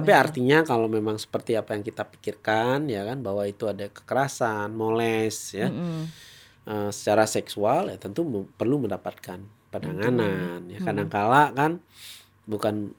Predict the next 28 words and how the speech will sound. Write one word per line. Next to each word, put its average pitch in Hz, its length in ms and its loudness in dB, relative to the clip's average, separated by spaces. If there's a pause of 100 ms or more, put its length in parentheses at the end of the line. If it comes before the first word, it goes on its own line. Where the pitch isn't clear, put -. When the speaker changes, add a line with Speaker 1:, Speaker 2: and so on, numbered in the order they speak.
(160)
Speaker 2:
orang 123 480 2
berfantasi 120 1000 4
kemudian 113 420 -2
menggunakan 110 600 -2
apa 110 160 -2
yang 101 160 0
ada. 98 300 -4 (300)
Speaker 1:
Iya. 175 260 -4 (180)
Speaker 2:
Ada 104 280 -4
adiknya, 110 440 -2 (320)
ya. - 200 -12
Speaker 1:
Hmm. 160 340 -10 (140)
Speaker 2:
Itu 175 200 6
tidak 151 280 6
benar, 131 340 6
bukan 95 200 -4
saya 92 200 -2
membenarkan, 95 840 0
ya 71 200 -10
Speaker 1:
Iya. 78 60 -6
Speaker 2:
kan? 113 220 2 (200)
Tapi 113 280 -2
hal-hal 117 440 2
itu 110 180 -4
bisa - 240 -6
terjadi. 98 640 -16 (340)
Speaker 1:
Hmm. 170 320 -10
Speaker 2:
Ya. 101 240 -8